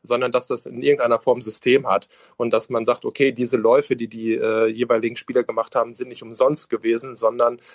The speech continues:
sie haben das im Verbund gemacht, da weiß jeder genau, was zu tun und was zu lassen ist, in welchem Moment man es, äh, machen soll und wann nicht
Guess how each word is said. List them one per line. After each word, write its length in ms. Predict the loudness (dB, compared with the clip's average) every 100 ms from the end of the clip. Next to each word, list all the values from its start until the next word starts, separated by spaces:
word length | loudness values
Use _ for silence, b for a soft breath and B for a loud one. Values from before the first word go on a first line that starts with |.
| B
sie 160 | 0 2
haben 80 |
das 160 | 2 -2
im 100 | -2
Verbund 400 | -2 2 2 2
gemacht, 360 | 0 2 0 2
da 120 | 0
weiß 240 | 2 0 -2
jeder 300 | -2 2 2
genau, 360 | 0 2 2 2
was 160 | -4
zu 80 | -8
tun 360 | -8 -6 -4 -4
und 220 | -4 -2
was 160 | -2 -2
zu 120 | 0
lassen 340 | 0 0 -6
ist, 180 | -6 -6
in 140 | -6
welchem 240 | -6 -6 -12
Moment 320 | -2 -2 0
man 160 | -2 -2
es, 160 | -4
äh, 260 | 2 2 2 B B B
machen 240 | -4 -4
soll 240 | 0 2 2
und 140 | -2
wann 160 | -2 0
nicht 260 | 0 -2